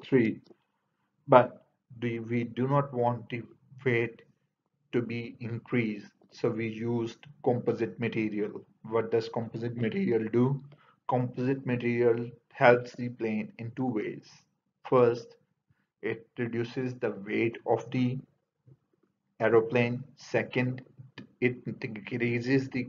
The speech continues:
cross-section area of the aeroplane, thus decreasing, it thus increasing the stealthier capacity of the aeroplane. If you want to see a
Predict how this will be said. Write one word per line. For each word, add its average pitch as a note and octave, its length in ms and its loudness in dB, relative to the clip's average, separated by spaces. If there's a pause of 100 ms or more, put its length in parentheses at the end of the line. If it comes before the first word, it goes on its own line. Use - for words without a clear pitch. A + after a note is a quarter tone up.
(100)
cross-section A#2+ 920 -2 (160)
area A#2 520 2 (120)
of G2+ 240 -2
the A#2 300 -6
aeroplane, G#2+ 600 0 (520)
thus B2 420 4 (280)
decreasing, A2 680 0 (180)
it A#2+ 200 2
thus C3+ 320 4
increasing A#2+ 680 2
the A2+ 100 0
stealthier B2 880 2 (320)
capacity A#2 720 -2 (180)
of G#2 260 0
the A2+ 240 -10 (160)
aeroplane. G#2+ 560 -2 (560)
If - 220 -2
you B2 100 4
want A#2 360 4
to B2+ 220 -2 (300)
see B2 480 -4 (920)
a G#2+ 520 6